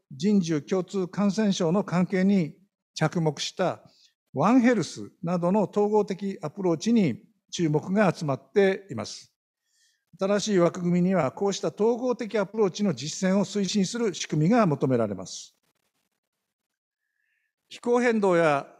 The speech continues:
生物多様性の昨今の議論を見ますと、いずれもが二千三十年を重要なマイルストーンに据えつつ、取り組みを加速化して、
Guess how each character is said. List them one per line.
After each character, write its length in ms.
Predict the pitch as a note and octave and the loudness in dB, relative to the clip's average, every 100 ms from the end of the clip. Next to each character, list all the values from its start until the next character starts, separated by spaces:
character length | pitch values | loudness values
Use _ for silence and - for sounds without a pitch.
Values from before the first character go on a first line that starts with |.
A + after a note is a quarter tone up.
| _ | _
生 200 | - G3+ | -8 -4
物 140 | G3 F3+ | -4 -4
多 100 | G3 | -4
様 100 | F#3 | -4
性 200 | F#3+ F3+ | -4 -4
の 240 | F#3 F#3 | -2 -2
昨 280 | D3+ A3 A3+ | -2 -4 -4
今 180 | F#3+ E3 | -2 0
の 380 | D#3 D3 - - | 0 -2 -6 -12
議 140 | C#3+ | -6
論 180 | G3 E3+ | 0 0
を 20 | |
見 140 | B2+ C3+ | 0 -2
ま 160 | D#3+ | -2
す 100 | E3 | -4
と、 360 | - B2 F#2+ - _ | -2 -4 -4 -12 _
い 120 | - | -6
ず 160 | F3+ A#3+ | -4 0
れ 120 | C#4+ | 2
も 160 | C4 A#3+ | 2 2
が 380 | A#3 G#3 A2+ - _ _ _ _ | 2 2 0 -8 _ _ _ _
二 140 | D3+ E3 | -4 -2
千 340 | - C4 G#3 | 0 0 0
三 360 | - F3+ A3+ B3 | 0 0 2 2
十 200 | B3 A#3+ | 2 0
年 260 | F#3 D3 G3 | 2 2 0
を 80 | |
重 340 | D3 A#2+ F#3 G#3+ | -2 -2 0 2
要 180 | G#3+ G#3+ | 2 2
な 140 | G#3+ | 2
マ 220 | C#3+ D3+ | 2 0
イ 40 | G#3 | 0
ル 80 | |
ス 140 | A3+ - | -2 -4
ト 120 | A3 | 0
ー 40 | |
ン 40 | F3+ | 0
に 60 | |
据 260 | B2 - A3+ | -2 -4 -2
え 60 | G#3+ | -2
つ 140 | - | -4
つ、 260 | - B2 - _ _ _ _ - | -6 -6 -8 _ _ _ _ -4
取 200 | E3+ F#3 | -2 -2
り 40 | |
組 180 | G#3+ F#3+ | 0 2
み 100 | G3+ | 4
を 80 | G#3 | 2
加 160 | E3 | -2
速 240 | - G3 - | -6 -6 -4
化 100 | E3+ | -6
し 100 | - | -2
て、 400 | A#3 E3 G#2+ | 2 2 0